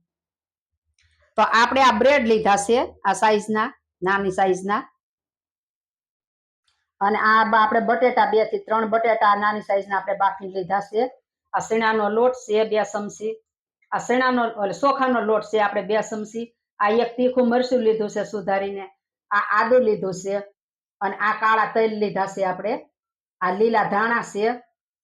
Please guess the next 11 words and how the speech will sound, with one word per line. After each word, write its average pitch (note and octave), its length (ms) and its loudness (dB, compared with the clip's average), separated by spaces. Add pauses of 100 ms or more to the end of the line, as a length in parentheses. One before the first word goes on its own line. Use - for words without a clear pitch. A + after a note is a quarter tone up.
એક A#3+ 180 -2
ચમચી A#3+ 400 0
ખાંડ B3 220 0
લીધી G3+ 420 -2
છે. G#3 120 -2 (500)
આ F#3 140 2
હળદર A#3 360 4
લીધી G#3+ 400 2
છે. G3 140 0 (540)
આ G3 60 0
સોસ B3 340 4